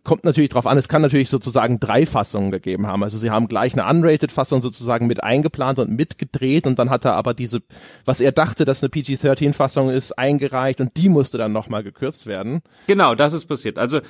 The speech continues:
Speaker 2: nein, also während der Dreharbeiten stand noch nicht zu hundertprozentig fest, welches Rating er machen darf. Deswegen haben die F-, Fassung doppelt gedreht.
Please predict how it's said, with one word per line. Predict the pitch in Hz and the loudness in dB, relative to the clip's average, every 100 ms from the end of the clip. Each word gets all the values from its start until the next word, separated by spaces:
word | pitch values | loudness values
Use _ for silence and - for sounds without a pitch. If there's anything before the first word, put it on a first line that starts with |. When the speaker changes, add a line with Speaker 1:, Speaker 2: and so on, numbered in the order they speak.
| - | -8
Speaker 2:
nein, | 127 139 | -4 -2
also | 135 131 117 | -2 -4 0
während | 160 220 175 | 2 2 0
der | 151 | -2
Dreharbeiten | 123 156 175 147 147 147 - 143 147 - _ _ | -2 0 0 2 2 2 0 -6 -8 -14 _ _
stand | - - 131 131 95 | -6 0 0 0 -2
noch | 107 | 0
nicht | 131 147 - | 2 2 -2
zu | 131 | -2
hundertprozentig | 131 135 127 - 110 - 117 117 - | 0 2 2 0 -4 -2 -4 -4 -10
fest, | - 113 113 - - _ _ | 0 0 0 -6 -16 _ _
welches | - 113 117 113 | -2 0 0 0
Rating | 113 113 117 101 | 2 2 0 -2
er | 95 | 0
machen | 107 - 107 | 0 0 -4
darf. | - 73 - _ _ - | -6 -6 -8 _ _ 0
Deswegen | 123 131 135 123 | 2 2 2 2
haben | 131 123 | 0 0
die | 120 | -2
F-, | 117 - - | -4 -12 -4
Fassung | 143 131 127 110 | -2 0 -2 0
doppelt | 127 120 107 | 0 0 -4
gedreht. | 98 - 67 - | -6 -8 -10 -12